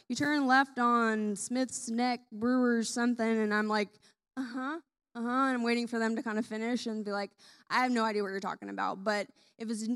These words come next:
just tell me where it's at in relation to a Chick-fil-A, and I will be able to <laughs> get there." So I love that Jesus, he felt the sting of injustice, of racism, of greed and hypocrisy and sorrow and pain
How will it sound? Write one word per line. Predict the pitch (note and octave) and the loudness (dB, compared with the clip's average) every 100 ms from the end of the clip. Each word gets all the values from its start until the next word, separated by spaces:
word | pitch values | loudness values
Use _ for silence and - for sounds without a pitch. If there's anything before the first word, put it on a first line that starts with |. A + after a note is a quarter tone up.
| G3+ | -2
just | A#3+ - | -4 0
tell | D4 | 2
me | D#4+ | 4
where | F4 E4 | 4 4
it's | C#4 | 4
at | D4 C4+ | 4 4
in | B3 B3 | 4 2
relation | A#3 A#3+ B3 A3+ | 2 2 0 0
to | A3+ | 0
a | |
Chick-fil-A, | G#3+ A#3 - G#3+ A3 C4 A#3+ G#3+ G3+ G3 _ _ | 0 -4 -6 -6 4 6 6 4 0 -4 _ _
and | G#3 G#3 | -8 0
I | G3+ G#3+ | 2 4
will | G#3+ | 2
be | G3+ | 2
able | G#3 | 0
to | G#3+ C4+ | 2 2
<laughs> | B3+ | 6
get | C#4 A3 | 4 6
there." | C#4 G#3+ A3 G#3+ - _ _ _ - - - - - | 2 2 2 0 -4 _ _ _ -20 -20 -20 -20 -20
So | - - C4 D4+ B3+ A#3+ - - - _ - | -6 4 6 8 6 2 -2 -18 -20 _ 2
I | B3 | 4
love | C4+ D#4 C#4+ | 8 6 6
that | D4 A#3 - - - - | 6 6 2 -4 -4 -6
Jesus, | G3+ B3+ C4 C#4 B3+ - - - _ | 0 2 4 2 0 -6 -12 -18 _
he | - B3 | -8 0
felt | B3 B3+ | 2 2
the | A#3 | 0
sting | A3 B3 A#3 | -4 -2 0
of | A3 | 2
injustice, | A3 G#3 G#3 G#3+ - G#3 G#3 G#3+ | 0 0 -2 -4 -4 -4 -4 -6
of | G3 | -6
racism, | G3 G#3 A3 A3+ G3+ G3+ G#3 A#3 - - - | -4 -2 0 -2 -2 -2 -2 -4 -8 -20 -8
of | G#3+ G3 | -6 -2
greed | G3+ G3+ A3+ | 0 2 2
and | A3+ G#3 | 0 -2
hypocrisy | G3+ G3+ G3+ A3+ - A3 A3+ | -2 -4 -4 -6 -6 -6 -6
and | G3+ G3+ | -4 -6
sorrow | - G3+ F#3+ G3 G3+ A3 A3 | -6 -2 0 2 2 2 0
and | G3+ G3 | -6 -10
pain | - G3+ G3 G3+ D#4 | -10 -8 -6 0 0